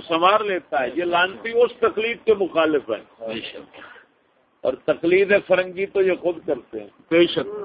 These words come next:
Speaker 1: فرنگی کی تقلید میں اتنے اندھے ہیں، جس کو وہ تعلیم کہتا ہے، اس کو یہ تعلیم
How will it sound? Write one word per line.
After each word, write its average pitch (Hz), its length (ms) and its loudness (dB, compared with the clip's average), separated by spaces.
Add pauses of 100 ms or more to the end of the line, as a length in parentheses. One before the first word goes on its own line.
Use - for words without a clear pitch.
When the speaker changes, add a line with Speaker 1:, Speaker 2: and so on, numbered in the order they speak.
(540)
Speaker 1:
فرنگی 185 420 0
کی 202 140 -6
تقلید 190 580 2
میں 226 140 4
اتنے 226 380 2
اندھے 208 380 2
ہیں، 247 440 6 (3000)
جس 220 220 0
کو 254 80 0 (140)
وہ 262 140 8
تعلیم 233 460 0
کہتا 151 500 -6
ہے، 92 160 -14 (180)
اس 131 200 -14
کو 180 100 -8
یہ 147 320 -4
تعلیم 139 340 -4